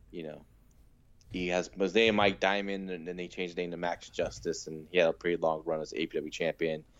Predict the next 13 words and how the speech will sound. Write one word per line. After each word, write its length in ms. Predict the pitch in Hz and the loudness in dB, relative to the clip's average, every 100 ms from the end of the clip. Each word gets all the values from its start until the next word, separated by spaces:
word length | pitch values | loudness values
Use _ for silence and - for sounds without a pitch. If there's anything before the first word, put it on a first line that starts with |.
| - - - - | -14 -14 -12 -2
in 360 | 85 82 82 | 2 2 2
nineteen, 760 | 82 87 82 - 85 80 80 78 | 4 4 2 -4 -2 -2 0 0
uh, 260 | 78 78 76 - | 2 2 -2 -8
nineteen 260 | 85 82 - | -4 -2 0
ninety-seven, 640 | 80 80 78 73 76 76 - - - - | 0 0 0 0 0 -2 -12 -20 -20 -12
in 180 | 80 | -8
ninety-eight, 460 | 82 80 82 82 78 | -4 -4 0 2 2
ninety-nine-ish, 800 | 78 80 78 76 80 73 - - | 2 2 2 2 2 0 -2 -4
ti-, 100 | - - | -2 4
that 160 | 85 | 4
time. 140 | 87 - | 4 4
No, 80 | 135 | 4
ni-, 220 | 131 117 | 6 2